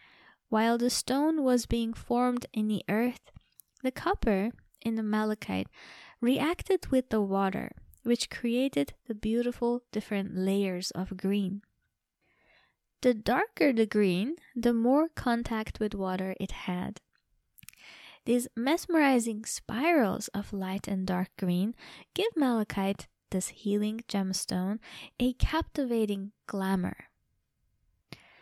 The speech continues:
Its name is derived from the Greek word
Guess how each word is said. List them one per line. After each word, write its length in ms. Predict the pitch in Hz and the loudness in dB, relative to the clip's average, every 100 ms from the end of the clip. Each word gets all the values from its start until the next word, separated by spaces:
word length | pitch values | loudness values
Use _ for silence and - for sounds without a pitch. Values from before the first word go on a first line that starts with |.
| _ _ _ _ - | _ _ _ _ -4
Its 240 | 285 - | -4 -2
name 480 | 262 302 370 214 202 | -2 0 2 0 -2
is 200 | - 226 | 0 -2
derived 640 | 226 240 233 269 330 370 - | -2 -6 -2 2 2 0 -4
from 320 | - 269 254 | -2 -2 0
the 140 | 233 214 | -2 -4
Greek 460 | - 233 285 - - | 2 2 2 -2 2
word 320 | 196 208 | 4 2